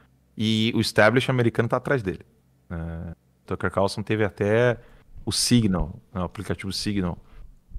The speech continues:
é, rastreado pelas, ah, pelas agências de inteligência americana, porque ele tá destruindo essa narrativa, né? E tá aumentando, né? Tá aumentando as provas de que o seis de janeiro foi completamente orquestrado pelos democratas aqui nos Estados Unidos. E ele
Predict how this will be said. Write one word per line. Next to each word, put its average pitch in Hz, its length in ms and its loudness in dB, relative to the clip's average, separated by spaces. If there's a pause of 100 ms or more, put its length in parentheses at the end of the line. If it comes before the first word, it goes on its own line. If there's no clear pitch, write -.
é, 85 420 -2
rastreado 95 680 4
pelas, 95 400 2
ah, 90 440 -2
pelas 92 200 0
agências 92 420 0
de 95 80 2
inteligência 95 560 2
americana, 95 560 0 (600)
porque - 260 -2
ele 107 140 6
tá 104 140 4
destruindo 107 420 2
essa 110 160 2
narrativa, 110 640 2
né? 90 200 -4 (100)
E 101 60 -4
tá 127 140 4
aumentando, 143 600 4
né? 104 120 0
Tá 101 100 -4
aumentando 110 600 4 (560)
as - 140 -2
provas 110 540 8
de 98 120 0
que 104 180 -4
o 98 60 2
seis 101 240 2
de 92 60 0
janeiro 98 320 6
foi - 140 -2
completamente 101 1000 2 (260)
orquestrado 98 680 2
pelos 95 220 -2
democratas 95 580 0
aqui 90 140 -6
nos 90 100 -2
Estados 90 260 -6
Unidos. 82 440 -8
E 92 200 0
ele 101 260 6